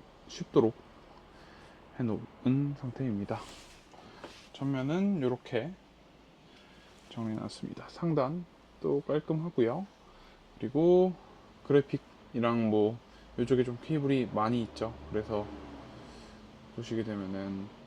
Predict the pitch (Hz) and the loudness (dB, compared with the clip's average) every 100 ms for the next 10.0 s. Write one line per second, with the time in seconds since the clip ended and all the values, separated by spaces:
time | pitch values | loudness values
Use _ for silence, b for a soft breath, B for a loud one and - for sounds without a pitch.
0 | - - - - - - - 120 127 127 | -20 -20 -20 -20 -20 -16 -2 4 4 4
1 | 117 113 120 120 123 120 101 98 101 - | 4 4 4 4 4 2 2 2 2 0
2 | 143 127 123 120 120 139 143 127 117 113 | -2 2 2 0 -2 -2 2 2 2 0
3 | - 151 147 139 123 110 107 107 104 104 | 0 -2 0 -2 -2 0 2 4 4 2
4 | 104 117 113 - - 107 98 113 - 117 | -2 -4 -4 -6 -6 -4 -4 -6 -10 -8
5 | 127 120 117 120 107 107 110 107 101 113 | -2 0 0 -2 2 2 2 0 4 4
6 | 104 - 143 151 156 165 175 185 160 147 | 4 4 8 10 10 6 2 4 2 0
7 | 127 156 170 180 185 - - - - B | 6 8 10 8 6 -8 -20 -20 -20 B
8 | B B B B B B B B B - | B B B B B B B B B -20
9 | - - 170 - - - 131 117 123 147 | -14 -4 -4 -4 -14 -12 -10 -6 -6 -6